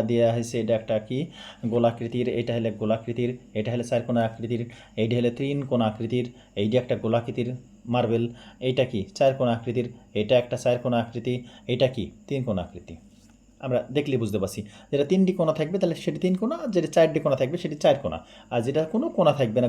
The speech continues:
গোল আকার থাকবে সেটি হলে গোলাকৃতির, গোল আকৃতি। এক টাকার কয়েল গোল আকৃতি, ম্যাক্স বা মাস-, ম্যাচের বাক্স পৃষ্ঠদেশ চার কোণা। হ্যাঁ, এখন আমরা এখানে দেখেন এটা মিল করব। দেখেন আংটি, আংটি কী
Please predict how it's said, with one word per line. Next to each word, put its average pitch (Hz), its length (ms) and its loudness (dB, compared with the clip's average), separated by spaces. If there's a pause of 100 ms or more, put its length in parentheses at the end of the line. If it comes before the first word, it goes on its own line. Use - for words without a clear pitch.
গোল 160 200 6
আকার 120 220 2
থাকবে 120 200 -2
সেটি 123 140 -2
হলে 123 160 0 (120)
গোলাকৃতির, 101 760 0 (880)
গোল 139 200 4 (100)
আকৃতি। 98 320 -8 (640)
এক - 120 -10
টাকার 135 240 2
কয়েল 131 180 2 (300)
গোল 143 140 4 (120)
আকৃতি, 131 360 -4 (500)
ম্যাক্স 143 260 2 (120)
বা 113 80 4 (160)
মাস-, 131 280 0 (120)
ম্যাচের 131 440 2 (100)
বাক্স 113 240 -2 (260)
পৃষ্ঠদেশ 127 460 -4
চার 131 180 4
কোণা। 82 160 -4 (320)
হ্যাঁ, 262 180 -8 (720)
এখন 180 180 4 (140)
আমরা 151 140 -2
এখানে 160 240 -2
দেখেন 131 160 2 (140)
এটা 135 140 -2 (160)
মিল 135 180 0
করব। 101 160 0 (120)
দেখেন 104 180 -2 (520)
আংটি, 156 300 0 (280)
আংটি 160 240 -4
কী 160 60 -4